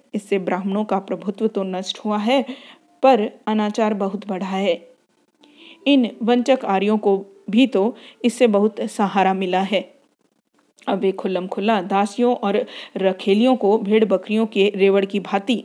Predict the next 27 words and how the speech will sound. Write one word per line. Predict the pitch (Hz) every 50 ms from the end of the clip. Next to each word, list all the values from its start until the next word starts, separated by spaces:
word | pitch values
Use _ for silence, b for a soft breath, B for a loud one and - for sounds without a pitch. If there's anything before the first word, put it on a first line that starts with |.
| - -
अंतःपुर | - 208 214 208 - 214 208 202 208 196 196
में | 202 202 196 220 262 -
भेज | 208 202 208 196 196 -
रहे | 180 180 180 196
हैं | 196 190 196 190 196 - - _ B B B B B B B -
और | 233 226
उनकी | 233 226 214 247 226
संतानों | - - 185 175 180 - - 185 190 220 254 262
को | - - 202 214 - - - _ _ -
कुत्तों | 254 247 254 - - 247
और | 247 247 233
जानवरों | 190 196 202 190 190 185 190 202 226 226
की | - 202
भांति | 185 180 190 190 196 - 202 208
समाज | 202 - 202 190 190 190 196 190 202
और | - - 185 185 208 B B B B B B
संगठन | - - 226 208 202 220 220 233 254 240
से | 226 - 214 208
च्यूत | 214 208 - 226 196 196 196
कर | - - 214 214
संकर | 214 - 226 214 202 208 190
बना | 185 185 185 185 180
देते | 180 190 185 185 - 190
हैं। | 190 185 202 190 - - _ _ _ _ _ _ -
यह | 214 214 196
सत्य | 196 - 185 - - - 202
है, | 196 180 202 247